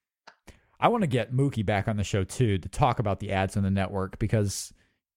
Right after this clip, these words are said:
I'm sure he'll go into, uh, what this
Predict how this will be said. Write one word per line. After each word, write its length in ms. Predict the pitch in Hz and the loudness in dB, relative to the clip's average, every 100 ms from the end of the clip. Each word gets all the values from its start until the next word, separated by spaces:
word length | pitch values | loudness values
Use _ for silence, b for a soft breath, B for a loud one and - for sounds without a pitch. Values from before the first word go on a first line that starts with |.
| _ _ _ - | _ _ _ 0
I'm 120 | - 196 | 4 4
sure 200 | 226 180 | 6 6
he'll 140 | 175 | 6
go 260 | 135 131 127 | 6 6 6
into, 520 | 120 - 123 110 107 | 4 4 4 6 6
uh, 140 | 101 | 6
what 320 | 98 123 127 - | 6 6 4 4
this 460 | 113 - - - | 2 4 -4 -6